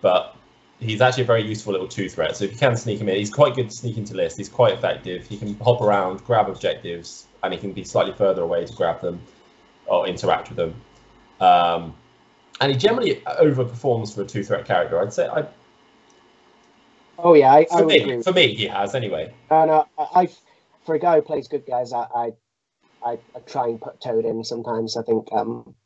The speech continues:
Speaker 2: you know, To-, Toad's been on the X-Men before. Um,
Speaker 1: Yeah. Yeah.
Speaker 2: you know, um, and I think he's wicked for two, for two threat.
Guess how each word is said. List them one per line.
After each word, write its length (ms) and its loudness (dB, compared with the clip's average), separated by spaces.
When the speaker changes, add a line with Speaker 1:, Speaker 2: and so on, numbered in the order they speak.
Speaker 2:
you 80 0
know, 120 4
To-, 200 2
Toad's 240 2
been 160 -2
on 80 0
the 100 4
X-Men 280 -2
before. 320 -2
Um, 260 6
Speaker 1:
Yeah. 60 0
Yeah. 120 0
Speaker 2:
you 80 6
know, 160 8
um, 300 8
and 140 6
I 80 6
think 180 -2
he's 140 -4
wicked 260 -4
for 60 -10
two, 360 0
for 60 -16
two 220 0
threat. 420 4